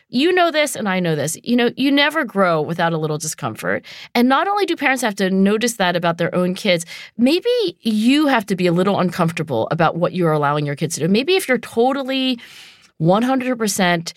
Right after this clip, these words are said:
sure, maybe you're not in the space that you need to be either.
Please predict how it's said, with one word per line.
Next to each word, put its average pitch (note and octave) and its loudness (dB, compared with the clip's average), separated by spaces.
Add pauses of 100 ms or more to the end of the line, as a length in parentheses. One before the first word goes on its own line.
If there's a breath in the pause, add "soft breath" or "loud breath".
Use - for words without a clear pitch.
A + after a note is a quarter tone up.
(160 loud breath)
sure, C#3+ 0 (260 loud breath)
maybe B3 2
you're G#3+ 4
not E3+ 0
in D3+ -4
the C#3+ -4
space - -4
that - -6
you D#3+ 2
need E3 2
to D#3 -4
be D3 -4 (720 soft breath)
either. G3 0